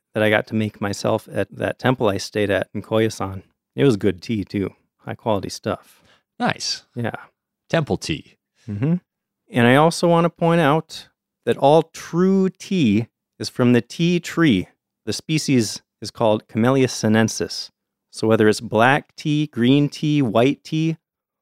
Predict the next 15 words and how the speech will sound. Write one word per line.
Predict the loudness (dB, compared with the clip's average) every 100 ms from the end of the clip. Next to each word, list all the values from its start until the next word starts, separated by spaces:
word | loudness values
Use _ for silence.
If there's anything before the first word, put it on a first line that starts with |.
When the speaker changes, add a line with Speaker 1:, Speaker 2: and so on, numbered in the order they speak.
| _
Speaker 1:
all | 4 6 6
of | 4
it | 0
comes | 0 0 -2
from | 0
that | 0 0
same | -6 -6 0 2 2 0 -2 -8 _ -20
species. | -10 -4 -4 -4 -12 -12 -18 _ _
And | 2
there | 4
are |
different | 4 2 0 0
cultivars | 2 2 4 2 2 0
of | -2
that, | -2 -2 -2 -6